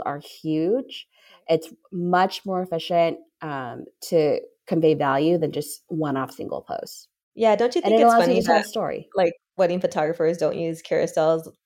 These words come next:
Speaker 2: Like, they use it for photos, but not, like, to tell their, you know, background of who they are and who they serve and what they like to do. You know, they just use it, um, for pictures. But I think if they used it for,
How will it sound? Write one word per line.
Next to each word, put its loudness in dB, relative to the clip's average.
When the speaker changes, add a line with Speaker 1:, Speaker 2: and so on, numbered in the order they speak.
Speaker 2:
Like, 2
they 6
use 2
it 4
for 4
photos, 2
but 0
not, -4
like, 0
to -6
tell 0
their, 0
you -4
know, -2
background -2
of 0
who -4
they 4
are 6
and 0
who -2
they 0
serve 2
and -2
what 0
they 0
like 0
to -6
do. 0
You 0
know, 2
they 4
just -4
use -2
it, 4
um, -2
for -4
pictures. -2
But 0
I 2
think -6
if 2
they 0
used -2
it 0
for, 2